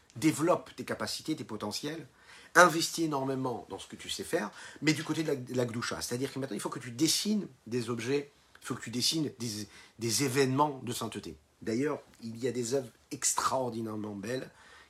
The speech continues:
qui décrivent, que ce soit sur le Teilim, sur les psaumes, sur tous les moments de vie du judaïsme, exceptionnellement beaux. Baruch Nachshon. Pourquoi ? Parce qu'il faut que tu saches que tu dois sanctifier le monde. Et donc, si tu as un potentiel, tu dois l'utiliser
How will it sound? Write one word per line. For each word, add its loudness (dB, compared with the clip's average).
qui -10
décrivent, -4
que -14
ce -10
soit -6
sur -4
le -4
Teilim, -6
sur -8
les -8
psaumes, -6
sur -6
tous -10
les -2
moments 0
de -8
vie -6
du -8
judaïsme, -6
exceptionnellement -6
beaux. -12
Baruch -4
Nachshon. -14
Pourquoi ? 0
Parce -2
qu'il -2
faut -4
que -10
tu -6
saches 2
que -14
tu -16
dois -6
sanctifier 0
le -2
monde. -6
Et 2
donc, 4
si 6
tu 4
as 10
un 12
potentiel, 4
tu -6
dois 2
l'utiliser 0